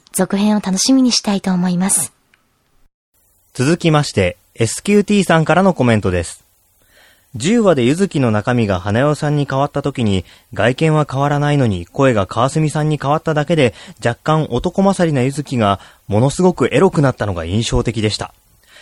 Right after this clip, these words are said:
Speaker 2: そういう演技なんでしょうけど、声優さんってすごいなぁと思いました。第二期では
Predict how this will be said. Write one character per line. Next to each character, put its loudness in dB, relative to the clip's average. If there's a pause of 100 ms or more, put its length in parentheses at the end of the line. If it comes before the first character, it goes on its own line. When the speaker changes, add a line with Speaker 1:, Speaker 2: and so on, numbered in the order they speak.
(120)
Speaker 2:
そ -2
う 4
い 6
う 4
演 2
技 0
な 2
ん 0
で -2
し -6
ょ 0
う -4
け -2
ど、 2 (200)
声 2
優 2
さ -6
ん -4
っ -18
て -2
す -6
ご 2
い 2
な 2
ぁ 0
と -4
思 2
い 0
ま -2
し -8
た。 -8 (1040)
第 4
二 4
期 -2
で 6
は 4